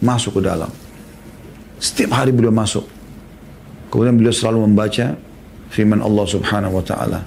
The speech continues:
itu kan. Qala rabbi rji'un la'alli a'malu salihan fima tarakt. Nanti orang-orang yang mening-, meninggal dalam keadaan kafir, maksiat, kurang ibadahnya, dia akan mengatakan, "Ya Allah, kembalikanlah aku ke dunia." Ya. agar aku bisa berbuat amal soleh yang dulu aku,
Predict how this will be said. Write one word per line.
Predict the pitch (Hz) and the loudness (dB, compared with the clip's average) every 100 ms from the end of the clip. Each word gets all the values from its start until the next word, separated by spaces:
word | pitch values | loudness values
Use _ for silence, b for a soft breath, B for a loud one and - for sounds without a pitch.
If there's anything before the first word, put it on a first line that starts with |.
| - | -8
itu | 95 | -2
kan. | 98 98 - - - - - - - | -2 -2 -6 -16 -20 -20 -20 -20 -10
Qala | - 120 117 | -2 0 2
rabbi | 117 110 113 | 0 2 2
rji'un | 107 101 - 131 120 95 | 4 2 4 2 2 0
la'alli | 95 113 117 110 | 0 0 2 2
a'malu | 117 110 107 | 0 0 0
salihan | 101 107 104 | 0 0 0
fima | 95 101 98 | 0 0 0
tarakt. | 87 101 - - B B B B B - | 0 -2 -2 -10 B B B B B -6
Nanti | 95 104 | 0 2
orang-orang | 113 113 117 117 | 4 2 2 4
yang | 113 | 4
mening-, | 107 107 - | 4 0 2
meninggal | 110 113 110 | 4 4 4
dalam | 107 107 | 2 2
keadaan | 107 104 | 2 0
kafir, | 104 135 117 113 113 113 | 0 0 0 2 2 2
maksiat, | 101 90 - 131 120 117 113 - | 0 -4 -2 0 2 2 -2 0
kurang | 113 107 | 0 0
ibadahnya, | 107 104 104 117 | 0 0 2 2
dia | 110 104 | 2 0
akan | |
mengatakan, | 107 104 104 117 139 139 B B B | 0 2 0 0 0 -2 B B B
"Ya | - 135 | 0 2
Allah, | 147 143 | 4 2
kembalikanlah | 139 127 127 147 147 135 120 | 2 2 4 2 2 0 0
aku | 110 113 | -2 -2
ke | 110 | 0
dunia." | 104 104 90 80 - - - - | 2 2 2 -2 -8 -20 -18 -6
Ya. | - - - - - - - | -4 -4 -10 -20 -20 -14 -4
agar | 120 131 135 | 0 0 0
aku | 135 | 0
bisa | 147 127 | 0 2
berbuat | 135 123 120 127 | 2 2 2 -2
amal | 117 117 | 0 -2
soleh | 113 135 127 110 | 0 0 0 2
yang | 104 | 4
dulu | 110 107 | 4 2
aku, | 101 - 120 | 0 -2 -4